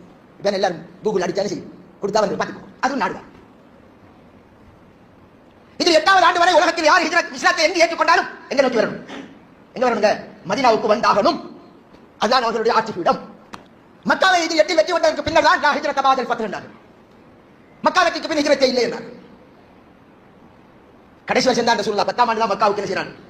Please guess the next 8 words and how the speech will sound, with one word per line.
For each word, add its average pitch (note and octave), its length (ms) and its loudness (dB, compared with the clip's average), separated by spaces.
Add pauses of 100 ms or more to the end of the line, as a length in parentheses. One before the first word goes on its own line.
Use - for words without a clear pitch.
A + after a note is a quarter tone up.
ஹஜ்ஜிக்கு F3 280 -6
போகிறார்கள். D#3+ 280 -10 (380)
அதுவரை A#3+ 320 2
அதை G3+ 140 0
கிளியர் C4+ 180 2
பண்ற G#3+ 140 -4
வேலை F3+ 140 -6
பார்த்தார். - 220 -14